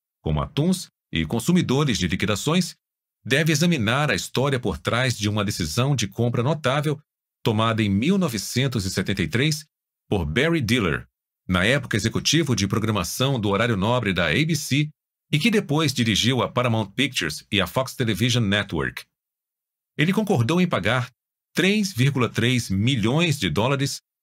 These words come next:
por uma única transmissão na T V do filme O Destino do Poseidon. A cifra é notável por exceder de longe o maior preço pago até então por uma exibição individual de um filme, dois milhões de dólares,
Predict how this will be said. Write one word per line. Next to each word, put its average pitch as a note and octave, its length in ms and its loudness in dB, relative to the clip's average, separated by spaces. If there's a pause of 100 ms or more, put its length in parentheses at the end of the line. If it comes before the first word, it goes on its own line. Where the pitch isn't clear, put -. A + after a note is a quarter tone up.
(160)
por B2 120 2
uma C#3 160 2
única F#3+ 300 2
transmissão C#3+ 640 0
na C3 140 0
T B2+ 160 0
V B2+ 200 0
do D#3 140 -2
filme C3+ 480 0 (400)
O A#2+ 120 2
Destino F3+ 800 2
do E3 160 0
Poseidon. A#2+ 600 0 (840)
A - 100 -4
cifra D3 500 0
é G#2 60 0
notável C#3+ 520 0
por G#2+ 140 0
exceder G#2 400 0
de G2+ 120 0
longe A2 460 2
o F2+ 60 0
maior F#2+ 400 0
preço A#2+ 260 -4
pago A2+ 380 -2
até G2+ 160 -2
então B2 420 0 (420)
por A2+ 140 2
uma B2 100 4
exibição G#2+ 460 0
individual B2 560 2
de C#3+ 120 -2
um - 60 -2
filme, F2 420 -2 (400)
dois D3 520 0
milhões B2+ 520 0
de C3+ 120 -2
dólares, G2 560 -2